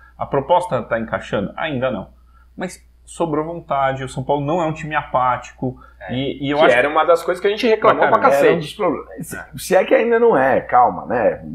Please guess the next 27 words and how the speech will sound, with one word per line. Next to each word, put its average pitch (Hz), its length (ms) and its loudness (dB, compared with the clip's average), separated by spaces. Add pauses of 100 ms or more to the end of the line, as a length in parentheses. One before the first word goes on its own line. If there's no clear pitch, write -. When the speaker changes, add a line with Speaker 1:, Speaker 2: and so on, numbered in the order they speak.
(220)
Speaker 1:
E 151 100 0
Speaker 3:
Nesse 143 300 0
jogo 139 260 2
não 185 160 -2
foi. 101 340 -4
Speaker 1:
Não 190 160 2
foi. 139 280 0
Speaker 2:
Nos 190 160 -4
últimos 294 320 -6
dois. 220 280 -8
Speaker 1:
E, - 40 -6
Speaker 3:
É, 285 260 4
nos 294 120 -8
últimos 147 340 -18
Speaker 1:
e 240 260 0
quando 226 320 0
você 165 300 -2
olha 113 380 2
a 117 180 -6
semana 113 480 -4
inteira, 127 500 -2
né, 139 400 -6
você - 100 -20
fala 123 140 -8
assim, - 80 -20
"Pô, 107 420 -2
é, 110 500 -6